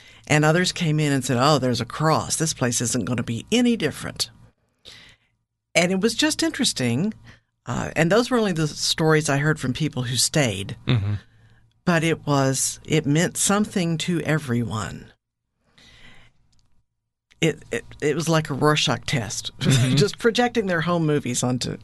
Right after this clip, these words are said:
Speaker 1: onto that symbol.
Speaker 2: Yeah, well, and that's the thing, right? Symbols are never the thing.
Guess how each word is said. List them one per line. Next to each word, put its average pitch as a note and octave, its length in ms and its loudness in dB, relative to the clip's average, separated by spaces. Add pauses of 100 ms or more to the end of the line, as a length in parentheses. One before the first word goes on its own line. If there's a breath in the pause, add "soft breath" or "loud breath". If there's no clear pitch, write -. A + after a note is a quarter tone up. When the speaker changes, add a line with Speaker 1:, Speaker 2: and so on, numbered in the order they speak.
(720 soft breath)
Speaker 1:
onto D#3+ 300 0
that D3 220 -4
symbol. - 480 -2 (180)
Speaker 2:
Yeah, A2 200 0
well, C3 180 0
and E3 100 0
that's G3+ 200 -2
the E3 120 0
thing, G#2+ 260 0
right? G#2+ 180 -2
Symbols D#3+ 520 0
are C3+ 200 0
never C3 340 2
the A#2 160 4
thing. A#2+ 380 -4